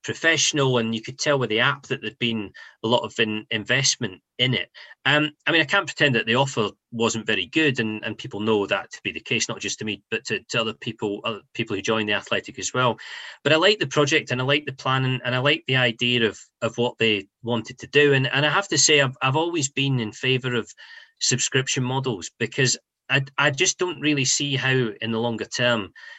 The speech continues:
media outlets in general can survive without having a, a steady stream of income like that. I've, I've never understood the, the trend of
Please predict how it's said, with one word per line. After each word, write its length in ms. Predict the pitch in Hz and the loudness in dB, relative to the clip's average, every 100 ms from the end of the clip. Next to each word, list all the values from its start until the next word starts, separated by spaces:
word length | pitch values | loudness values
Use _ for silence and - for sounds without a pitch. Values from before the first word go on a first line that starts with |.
| _ - | _ -6
media 500 | 117 131 127 120 110 _ 127 | 0 2 4 4 2 _ 0
outlets 460 | 127 120 113 - | 0 0 0 -2
in 100 | 107 | -2
general 360 | 104 120 123 110 | -2 0 0 -4
can 200 | - 107 | -6 -6
survive 560 | - - 117 127 120 | -6 -2 2 2 0
without 280 | 107 113 117 | -2 -2 0
having 360 | - 120 117 110 | 0 -2 -2 -2
a, 80 | 95 - | -4 -4
a 40 | |
steady 340 | 117 - 120 113 | -2 0 0 0
stream 520 | - - 113 104 90 - - _ - | -4 -2 -2 -2 -10 -20 -20 _ -4
of 120 | 117 | 0
income 540 | 147 139 160 156 139 - | 0 -2 -6 -6 -8 -4
like 200 | 143 139 | -2 0
that. 180 | 127 101 | 0 0
I've, 180 | 139 139 _ | -2 -4 _
I've 220 | 156 151 | 0 0
never 360 | 139 156 170 170 | -2 -2 -2 -2
understood 680 | 170 156 135 - - 143 135 | -2 -4 -2 -2 -2 -4 -2
the, 260 | 117 110 - _ _ | -2 -2 -6 _ _
the 120 | 123 131 | -4 -4
trend 540 | - 143 135 120 95 - | 0 2 2 2 -4 -4
of 300 | 120 110 - | -2 -2 -4